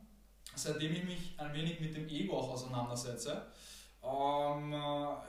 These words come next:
ich weiß nicht, es, meine Happiness ist irgendwie davon jetzt nicht eingeschränkt. Ich, natürlich kränkt es mich ganz kurz und ich denke mir so, „Hä,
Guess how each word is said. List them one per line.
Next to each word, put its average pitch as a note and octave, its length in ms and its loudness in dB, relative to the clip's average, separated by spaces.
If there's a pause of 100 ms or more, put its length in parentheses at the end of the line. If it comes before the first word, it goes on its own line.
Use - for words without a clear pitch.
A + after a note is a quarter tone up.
(880)
ich D#3 120 -12
weiß D#3 320 2
nicht, C3 160 -2 (240)
es, - 380 -4 (1400)
meine D3 320 4
Happiness E3 1040 4 (100)
ist - 460 0
irgendwie E3+ 520 0
davon D#3+ 440 0
jetzt D#3+ 160 0
nicht E3 220 0
eingeschränkt. D3 720 0 (100)
Ich, D3+ 300 -6
natürlich F#3 560 2 (320)
kränkt G3 320 4
es G#3 100 0
mich G#3 200 4
ganz F#3+ 260 2
kurz G3+ 300 4
und E3+ 100 0
ich D#3 100 2
denke D#3 220 0
mir D#3 80 2
so, C#3+ 240 0
„Hä, D#3 220 6